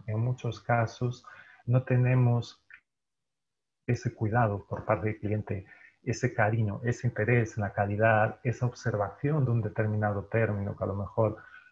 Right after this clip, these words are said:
nos produce una dificultad, o la búsqueda de una expresión, de una equivalencia. Y Evandro, así como yo,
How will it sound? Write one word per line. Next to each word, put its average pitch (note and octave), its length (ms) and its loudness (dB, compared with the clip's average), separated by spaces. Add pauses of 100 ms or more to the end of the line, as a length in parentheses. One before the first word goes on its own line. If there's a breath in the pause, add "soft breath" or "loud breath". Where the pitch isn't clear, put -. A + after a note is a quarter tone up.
(140 loud breath)
nos G#2+ 220 -2
produce G#2+ 400 0
una G2+ 140 0
dificultad, G2+ 720 0 (480 loud breath)
o A#2+ 80 6
la A2 140 6
búsqueda A2+ 480 0
de G#2 80 2
una G#2 160 0
expresión, G#2+ 640 -2
de G#2 80 -2
una G#2 140 0
equivalencia. G#2 840 0
Y A#2 80 2
Evandro, C3 540 2
así G#2+ 220 -2
como A#2 260 0
yo, B2 240 2